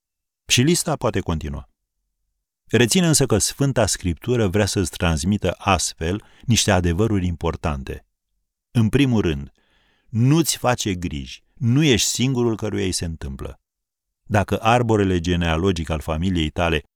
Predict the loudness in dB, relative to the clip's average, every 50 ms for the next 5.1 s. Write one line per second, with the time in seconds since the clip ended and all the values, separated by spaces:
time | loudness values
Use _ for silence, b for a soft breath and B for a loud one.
0 | _ _ -2 0 2 2 2 0 -2 -4 -6 -10 -10 -6 -4 -4 -4 -6 -8 -10
1 | -10 -6 -6 -6 -4 -4 -4 -6 b b b b b b b b b b -4 0
2 | 0 2 2 4 2 2 0 0 -4 -2 0 0 0 0 0 -2 -4 -4 -6 -6
3 | -6 -8 -6 -4 -4 -4 -4 -4 _ _ _ _ _ _ _ _ _ -4 -4 -2
4 | 0 2 2 4 4 2 0 -2 -6 -10 -10 -10 -8 -6 -6 -6 -6 -8 -10 -10
5 | -12 -16